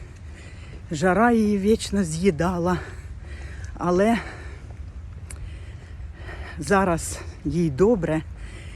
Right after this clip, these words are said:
вона так з-під листочка вилізла. Якщо що, вставлю фотку,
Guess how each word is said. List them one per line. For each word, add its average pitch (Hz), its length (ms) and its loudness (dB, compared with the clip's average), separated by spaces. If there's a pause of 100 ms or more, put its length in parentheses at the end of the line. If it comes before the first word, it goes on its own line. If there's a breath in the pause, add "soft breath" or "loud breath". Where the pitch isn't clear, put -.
(160 loud breath)
вона 156 240 4
так - 200 -2
з-під 156 280 0
листочка 175 720 2 (800 loud breath)
вилізла. 165 600 4 (1120 loud breath)
Якщо 165 340 -2
що, 196 180 2
вставлю 165 500 -2
фотку, - 480 -6